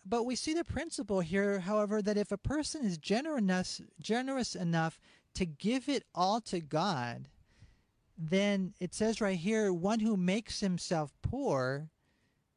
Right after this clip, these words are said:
yet that person has great riches." And I don't know for sure everyone has to listen to the Lord as far as how you're gonna do the finances that have been given to you as your stewards of the finances. But,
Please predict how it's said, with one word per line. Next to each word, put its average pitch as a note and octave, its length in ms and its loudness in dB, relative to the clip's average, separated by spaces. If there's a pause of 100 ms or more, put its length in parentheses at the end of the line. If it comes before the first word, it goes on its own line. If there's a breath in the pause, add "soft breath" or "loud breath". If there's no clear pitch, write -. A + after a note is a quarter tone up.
(180)
yet G3 300 2 (120)
that G#3+ 380 -2
person D3 560 -6
has D#3+ 440 -2
great D#3+ 460 0
riches." C3+ 960 -4 (1080 soft breath)
And A3 260 0 (100)
I B3+ 80 -2
don't D4+ 180 -6
know C4 300 -2
for - 160 -8
sure A#3+ 460 0
everyone A3 460 2
has G3 240 0
to F#3+ 100 -2
listen F3+ 380 0
to - 140 0
the E3 120 0
Lord D#3 340 2
as E3 140 -2
far D#3+ 180 0
as D3 140 -2
how E3 300 2
you're E3 260 2
gonna D#3 180 0
do E3+ 440 2
the C#3 120 -2
finances E3 760 0
that D3+ 100 0
have C3 140 -2
been C#3 140 0
given D#3+ 300 2
to - 180 -6
you F3+ 240 2
as D#3 160 -2
your C3 100 -4
stewards E3 540 0
of C#3+ 120 -2
the C3+ 60 -4
finances. G3 880 0 (720 loud breath)
But, F#3 260 4